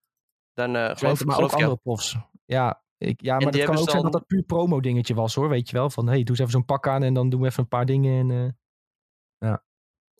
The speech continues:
Speaker 1: Ja, het lijkt me ook niet dat ze het geld hebben om die, eh, gasten, eh,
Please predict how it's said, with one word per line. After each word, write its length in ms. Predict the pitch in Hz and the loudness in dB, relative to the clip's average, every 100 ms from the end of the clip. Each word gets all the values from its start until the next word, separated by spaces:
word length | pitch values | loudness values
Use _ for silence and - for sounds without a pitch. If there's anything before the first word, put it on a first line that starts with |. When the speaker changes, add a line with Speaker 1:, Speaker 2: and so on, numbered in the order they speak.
| _ | _
Speaker 1:
Ja, 160 | 117 117 | -4 -2
het 100 | 113 | -2
lijkt 160 | 110 | -2
me 60 | 120 | -2
ook 60 | |
niet 120 | 117 117 | -2 -2
dat 140 | 117 | -4
ze 80 | 127 | -4
het 80 | - | -2
geld 180 | 120 120 | -2 -2
hebben 220 | 117 120 | -4 -4
om 140 | 123 | -4
die, 260 | 120 120 120 | -2 -2 -2
eh, 80 | 120 | -2
gasten, 680 | - 127 - 113 110 - - | -4 -6 -4 -2 -2 -2 -4
eh, 60 | 123 | -6